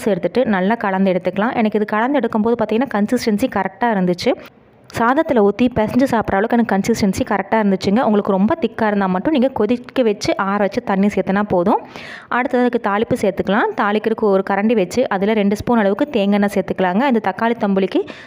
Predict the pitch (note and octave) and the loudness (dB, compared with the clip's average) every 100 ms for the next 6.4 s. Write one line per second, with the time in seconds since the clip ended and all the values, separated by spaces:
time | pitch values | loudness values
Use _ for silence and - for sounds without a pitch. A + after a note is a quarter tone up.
0 | - A3 G#3 G#3+ - - G#3 G#3 G3 A3 | -4 -2 0 0 -2 0 2 2 2 0
1 | A#3 G3+ F#3 G3+ G3 G#3 G3+ G3 G3+ F#3+ | 0 0 2 0 0 0 2 0 0 2
2 | F#3+ F#3 F3+ F3+ G4 - - - - G#3+ | 2 2 0 0 -2 -4 -20 -20 -6 -2
3 | B3 B3 G#3+ F#3 B3+ G#4+ - - - G#3+ | 0 0 0 2 0 -2 -8 -6 0 2
4 | A3+ A#3+ A3+ G3+ A#3+ G#3+ F#3 F#3 C4+ A#3 | 2 2 0 0 0 0 0 0 0 0
5 | G#3 C4 A3+ G#3 G#3 G3+ G3+ F#3+ G3+ G#3 | 0 0 2 2 2 2 0 -2 0 0
6 | G4 - A3+ | -2 -2 -2